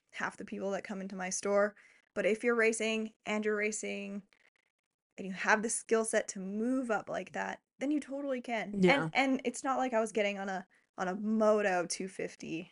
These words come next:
Speaker 2: Mm-hmm. Oh,
Speaker 1: It's
Speaker 2: so it's,
Speaker 1: just,
Speaker 2: like, a little bit.
Speaker 1: it's a little bit different.
Speaker 2: No.
Speaker 1: So it's not like I'm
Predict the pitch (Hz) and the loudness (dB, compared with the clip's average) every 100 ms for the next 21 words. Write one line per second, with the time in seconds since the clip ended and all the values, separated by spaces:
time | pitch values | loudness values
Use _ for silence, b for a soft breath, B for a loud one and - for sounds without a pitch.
0 | - 190 185 175 160 - 165 160 165 175 | 12 12 12 12 8 6 8 8 10 10
1 | 165 151 151 147 143 143 139 90 220 240 | 10 4 4 4 6 6 6 6 6 8
2 | 277 233 165 180 196 190 190 - 151 - | 8 6 2 -4 -4 -6 -8 -4 -2 -2
3 | 175 - 196 202 214 202 202 208 180 | -6 -6 -6 -2 -2 -2 -4 -6 -8